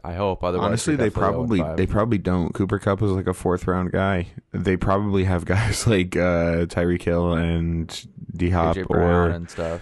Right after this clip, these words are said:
Speaker 2: Dude,
Speaker 1: Yeah.
Speaker 2: uh, there, I mean, there's definitely someone out there who has D Hop and, and Diggs.
Speaker 1: I'm
Speaker 2: Um,
Speaker 1: trying to
Speaker 2: who's
Speaker 1: trade
Speaker 2: probably
Speaker 1: for A J
Speaker 2: rolling with,
Speaker 1: Brown
Speaker 2: like,
Speaker 1: right now. Buy low on A J Brown.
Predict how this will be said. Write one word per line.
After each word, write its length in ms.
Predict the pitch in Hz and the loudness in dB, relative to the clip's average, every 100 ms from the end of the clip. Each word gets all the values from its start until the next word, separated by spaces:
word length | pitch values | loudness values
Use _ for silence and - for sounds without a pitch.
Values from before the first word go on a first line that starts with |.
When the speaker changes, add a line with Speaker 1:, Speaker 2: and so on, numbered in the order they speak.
| - | -8
Speaker 2:
Dude, 140 | - 95 | 0 0
Speaker 1:
Yeah. 60 | 82 | 2
Speaker 2:
uh, 80 | 82 | 2
there, 240 | 90 98 | 4 2
I 40 | - | 2
mean, 140 | 98 | 2
there's 140 | 104 101 | 2 2
definitely 240 | 104 107 | 0 0
someone 240 | 104 101 | 0 2
out 100 | 95 92 | 0 0
there 200 | 80 87 | 0 2
who 100 | 92 | 2
has 220 | 76 85 | 2 0
D 160 | 90 | 0
Hop 280 | 90 82 82 | 2 2 2
and, 400 | 85 80 82 90 - - | 0 0 0 -2 -6 -6
and 240 | - 87 | -4 -2
Diggs. 600 | 78 87 82 82 90 - - _ _ _ _ - | 2 2 2 0 -4 -10 -18 _ _ _ _ -4
Speaker 1:
I'm 100 | - | -2
Speaker 2:
Um, 60 | |
Speaker 1:
trying 180 | 147 151 | 0 0
to 60 | 101 | 0
Speaker 2:
who's 100 | 92 | 0
Speaker 1:
trade 100 | 95 | 2
Speaker 2:
probably 220 | 90 87 | 2 4
Speaker 1:
for 60 | 85 | 4
A 40 | |
J 40 | 85 | 4
Speaker 2:
rolling 120 | 85 | 2
with, 80 | 80 | 2
Speaker 1:
Brown 140 | 87 | 0
Speaker 2:
like, 100 | 87 | -2
Speaker 1:
right 140 | 82 78 | -4 -6
now. 280 | 85 85 90 - - _ _ _ _ _ _ _ | -8 -10 -12 -18 -20 _ _ _ _ _ _ _
Buy 140 | 104 | -2
low 240 | 101 101 98 | 0 2 2
on 100 | 92 | 0
A 100 | 90 | -2
J 180 | 92 85 | -2 -4
Brown. 440 | 87 87 85 87 | -4 -4 -4 -8